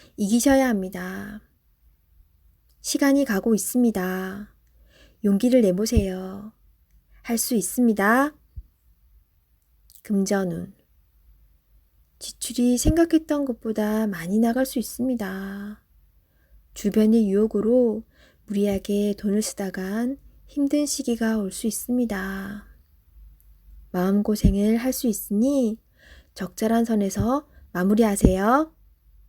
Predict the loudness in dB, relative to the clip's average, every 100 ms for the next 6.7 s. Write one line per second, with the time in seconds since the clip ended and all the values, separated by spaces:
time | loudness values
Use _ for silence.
0 | _ _ _ _ _ _ _ -20 _ _
1 | _ _ -2 0 2 2 0 -4 -10 -14
2 | -20 -20 -20 _ _ -20 -20 -20 _ _
3 | _ _ _ _ _ _ _ _ _ -20
4 | -20 _ 2 4 6 4 4 4 2 2
5 | 2 2 0 -2 -8 -2 2 4 4 0
6 | -6 -8 -6 -4 -2 -4